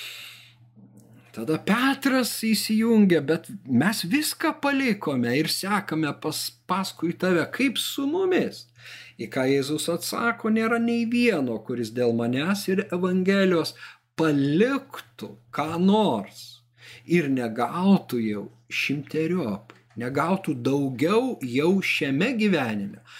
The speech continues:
o būsimajame amžinojo gyvenimo."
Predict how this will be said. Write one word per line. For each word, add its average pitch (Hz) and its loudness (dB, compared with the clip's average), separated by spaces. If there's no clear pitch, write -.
o 196 4
būsimajame 113 0
amžinojo 120 -4
gyvenimo." 113 -2